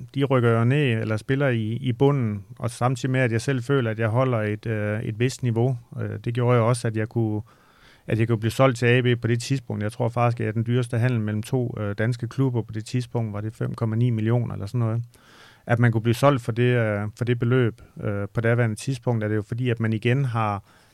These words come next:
har præsteret på et eller andet, øh, på et eller andet niveau, sådan helt personligt, hvor, som du selv siger, jeg er også stadigvæk, øh, lidt inde omkring, øh, øh, landsholdene. Men da jeg skifter på det tidspunkt der, og, og hvor det går dårligt med klubben, er jo en af grundene til, at man ikke kommer med til V M i, øh,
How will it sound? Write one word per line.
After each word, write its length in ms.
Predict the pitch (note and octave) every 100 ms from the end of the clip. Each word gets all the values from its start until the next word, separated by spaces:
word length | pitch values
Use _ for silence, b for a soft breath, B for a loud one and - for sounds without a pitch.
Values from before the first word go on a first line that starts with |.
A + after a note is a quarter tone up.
| b b b
har 120 | - A#2+
præsteret 520 | - A#2+ D3 C3 A2+
på 100 | A#2+
et 60 |
eller 180 | C3 C3+
andet, 260 | B2 C3 B2
øh, 400 | A2 G#2+ G#2 G#2 -
på 60 | C3
et 60 |
eller 140 | B2+ B2+
andet 160 | B2+
niveau, 300 | A#2+ A2+ C3
sådan 180 | B2 B2
helt 200 | B2 A#2
personligt, 540 | A#2+ A2+ C#3+ A#2+ G2 G#2
hvor, 300 | G#2+ G#2 G2+
som 200 | A#2+ A2
du 80 |
selv 200 | A2 A#2+
siger, 200 | A#2+ B2+
jeg 80 | B2
er 40 | A2+
også 140 | A#2
stadigvæk, 440 | - B2+ A#2+ A#2+ A#2+
øh, 260 | A#2 G#2+ G#2
lidt 240 | G#2+ B2 A#2+
inde 140 | B2+
omkring, 440 | B2+ A#2 B2 A#2+ G#2+
øh, 360 | G2+ G2+ G2+ G2+ _ -
øh, 400 | A2 G2 F#2+ G2+
landsholdene. 600 | G#2+ C3 B2 A#2 G#2+ F#2+ F#2+ B B B B B B
Men 120 | B2+ G#2+
da 100 | A2+
jeg 120 | A2
skifter 340 | - D3+ -
på 100 | A#2
det 140 | C3+ D3
tidspunkt 500 | D3+ D3 C#3 B2+ A2+
der, 180 | B2
og, 260 | A2+ G#2 G#2+ A#2+
og 100 | A2+
hvor 80 |
det 100 | A2+
går 200 | A#2 C3
dårligt 280 | A#2 B2 C3
med 80 | A#2
klubben, 320 | - C3+ C3
er 60 | A2
jo 100 | A2
en 140 | C3
af 60 | A#2+
grundene 280 | B2+ C3 A#2+
til, 140 | C3
at 40 |
man 140 | A#2+ A#2
ikke 100 | A#2
kommer 220 | B2+ A2+
med 160 | A2+ A#2+
til 200 | B2 A2+
V 260 | B2 A2+
M 80 | A#2+
i, 220 | A#2 G#2
øh, 440 | G#2 G2 F#2+ G2